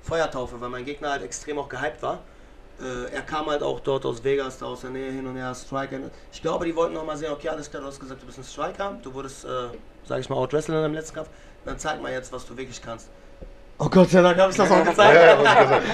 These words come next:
Speaker 2: Alles gut, Digga.
Speaker 1: Ähm, ja, deswegen, also ich glaub, äh, ich hab schon, also da hat er den wirklich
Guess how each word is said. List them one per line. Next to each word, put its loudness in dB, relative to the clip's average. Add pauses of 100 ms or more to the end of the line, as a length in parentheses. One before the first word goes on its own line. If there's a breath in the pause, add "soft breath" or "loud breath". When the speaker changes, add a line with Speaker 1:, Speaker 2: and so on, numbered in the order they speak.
(160)
Speaker 2:
Alles 2
gut, -6
Digga. 2
Speaker 1:
Ähm, 0
ja, 8
deswegen, 2
also -6
ich -10
glaub, -8
äh, 0 (360)
ich -10
hab -4
schon, -6
also -2
da -6
hat -4
er -2
den -2
wirklich -6